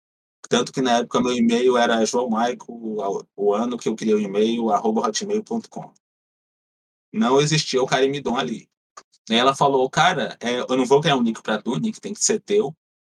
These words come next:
mas fala algo que tu gosta, e aí a gente inventa aí al-, algum nick, eu pesquiso uma outra língua e traduzo pra tu." E aí eu falei, "Pô, eu gosto de robô." Ela falou, "Ah, vai se lascar. Não existia robô nos celtas antigos, ô caramba.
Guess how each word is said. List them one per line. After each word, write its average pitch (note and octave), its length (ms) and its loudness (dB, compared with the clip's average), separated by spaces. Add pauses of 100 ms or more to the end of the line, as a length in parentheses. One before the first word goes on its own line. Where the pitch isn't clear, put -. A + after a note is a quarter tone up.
mas - 260 0
fala F#3+ 280 2
algo F3 240 2
que D#3+ 140 -6
tu D#3 140 -8
gosta, C3 520 -2 (640)
e B2 100 0
aí B2+ 380 -2
a F3 120 -2
gente F3 280 -4
inventa F#3+ 400 -8
aí A3+ 320 -8
al-, - 240 -14
algum D#3+ 320 -2
nick, F3 240 -6
eu A2 100 0
pesquiso C#3+ 460 -2
uma B2 100 4
outra B2 260 0
língua B2 280 0
e D3 60 -4
traduzo D3 340 -2
pra D#3+ 160 -6
tu." C3 260 -6 (440)
E A2+ 80 0
aí A#2+ 120 2
eu C3+ 100 4
falei, C#3 280 0
"Pô, F3+ 240 6
eu D3 140 4
gosto D3+ 280 2
de D3+ 100 -4
robô." D3+ 360 4
Ela A#2+ 100 0
falou, G#2+ 300 -2
"Ah, - 160 -8
vai - 100 -20
se - 120 -12
lascar. A#2 600 -6 (360)
Não B2 120 -2
existia D#3 440 2
robô D3 500 4
nos C3 200 0
celtas C3 520 2
antigos, A#2+ 640 -4
ô F#2+ 220 -4
caramba. G2+ 580 -6